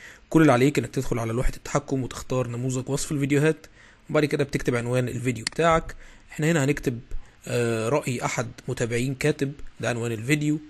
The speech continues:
وهنا بنكتب اسم البراند، في حالتنا إحنا هيبقى كاتب، وهنا فكرة الفيديو هي نفس العنوان، وبعد كده بنحدد الجمهور المستهدف، هنا مثلا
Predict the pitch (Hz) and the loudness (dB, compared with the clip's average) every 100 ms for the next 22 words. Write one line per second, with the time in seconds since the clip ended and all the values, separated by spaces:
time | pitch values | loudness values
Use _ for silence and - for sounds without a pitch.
0 | - - - 160 143 135 135 131 - 113 | -18 -20 -6 -2 -2 -2 0 0 -2 -4
1 | 139 143 151 139 - 120 - 120 127 117 | 0 0 0 -2 -4 -6 -8 -10 -8 -4
2 | 117 120 - 113 - - - - - - | -4 -4 -6 -10 -12 -14 -14 -10 -10 -2
3 | - 143 - 139 - - - - - - | 0 2 0 -2 4 6 6 0 -14 -20
4 | - 151 156 165 151 139 123 143 143 135 | 0 2 4 2 2 -2 -2 -2 0 0
5 | 127 120 135 - 127 117 127 165 170 151 | 0 -2 -4 -2 -4 -2 2 2 2 -2
6 | 160 156 160 147 135 151 139 120 127 131 | -2 0 0 0 0 -4 -4 -4 -4 -2
7 | 131 120 - 139 135 - 127 123 127 123 | -4 -2 0 0 -2 -4 -4 -2 -2 -2
8 | 123 | -4